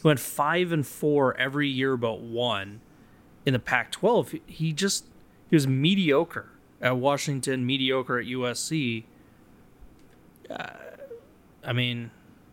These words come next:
I'm, I'm dubious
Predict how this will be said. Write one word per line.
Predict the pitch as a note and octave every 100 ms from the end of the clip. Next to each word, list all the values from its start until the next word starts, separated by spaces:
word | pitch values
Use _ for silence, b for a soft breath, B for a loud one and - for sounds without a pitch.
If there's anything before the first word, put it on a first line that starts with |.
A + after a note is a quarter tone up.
| - - - - - - -
I'm, | C3 D3+ E3+ E3 D#3 C3+ D3+ E3 - - - - - _ - - - - - -
I'm | F3
dubious | D3 C#3+ A#2+ G2 - - -